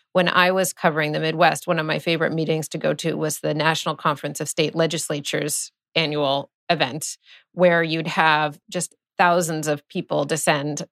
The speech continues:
in a given conference center, and they would really be almost taking seminars on different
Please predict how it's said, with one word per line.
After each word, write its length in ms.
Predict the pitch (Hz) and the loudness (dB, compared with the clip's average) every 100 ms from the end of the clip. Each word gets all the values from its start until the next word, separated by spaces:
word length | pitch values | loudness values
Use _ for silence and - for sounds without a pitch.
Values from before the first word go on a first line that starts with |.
| - | -6
in 160 | 165 | -4
a 40 | 151 | -2
given 280 | 160 151 151 | -2 -2 -2
conference 440 | 175 165 160 - | -2 -2 -4 -4
center, 300 | 143 147 151 | -4 -2 -2
and 220 | - 170 | 0 0
they 120 | 160 | 0
would 140 | 165 165 | 0 0
really 280 | 185 190 185 | 2 2 0
be 480 | 180 160 156 156 _ _ _ _ _ - | 2 2 2 -2 _ _ _ _ _ 2
almost 360 | 208 196 185 | 4 4 0
taking 360 | - 170 151 147 | 0 -2 -2 -2
seminars 720 | - 208 190 143 131 147 - - | 2 2 2 -2 -4 -4 -4 -2
on 160 | 165 | 0
different 440 | 156 151 160 156 | 0 -2 -2 -4